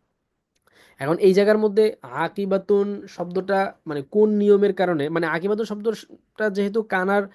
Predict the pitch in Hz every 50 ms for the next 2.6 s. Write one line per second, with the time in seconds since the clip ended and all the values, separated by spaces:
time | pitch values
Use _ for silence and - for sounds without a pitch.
0 | _ _ _ _ _ _ _ _ - 156 156 - 220 - - 208 214 202 202 214
1 | 214 208 180 - - - 175 151 - - _ _ - 190 190 196 196 196 196 196
2 | 185 190 - 202 202 196 202 180 156 175 170 175